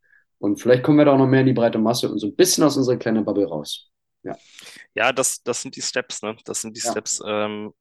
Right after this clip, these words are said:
Speaker 2: au-, auf etwas kleinerer Ebene am Anfang, damit eben aus der kleinen Ebene irgendwann eine große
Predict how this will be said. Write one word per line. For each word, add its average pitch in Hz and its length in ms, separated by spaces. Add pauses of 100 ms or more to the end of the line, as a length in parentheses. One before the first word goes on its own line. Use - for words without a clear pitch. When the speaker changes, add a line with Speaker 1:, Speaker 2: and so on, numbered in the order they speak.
(340)
Speaker 2:
au-, 113 140
auf - 280
etwas 131 360
kleinerer 123 600
Ebene 120 300
am 95 100
Anfang, 120 400
damit 107 420
eben 113 160
aus 110 120
der 113 100
kleinen 107 280
Ebene 107 260
irgendwann 104 240
eine 98 80
große - 320